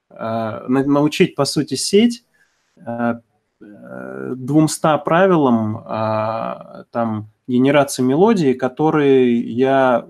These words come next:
уже автоматизировал, да. Вот. Но при этом не через reinforcement learning, а через,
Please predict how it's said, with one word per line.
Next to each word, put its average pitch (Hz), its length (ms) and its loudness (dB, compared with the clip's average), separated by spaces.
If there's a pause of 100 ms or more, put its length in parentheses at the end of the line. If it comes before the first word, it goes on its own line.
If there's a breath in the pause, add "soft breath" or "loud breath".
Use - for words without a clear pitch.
уже 127 460 0
автоматизировал, 123 840 -2
да. 117 220 -8 (600 soft breath)
Вот. 120 460 0
Но 151 260 0
при 147 240 -2
этом 147 520 0
не 151 220 2
через 135 340 0
reinforcement 143 720 0
learning, 117 420 -2 (180)
а 147 180 0
через, 156 640 -4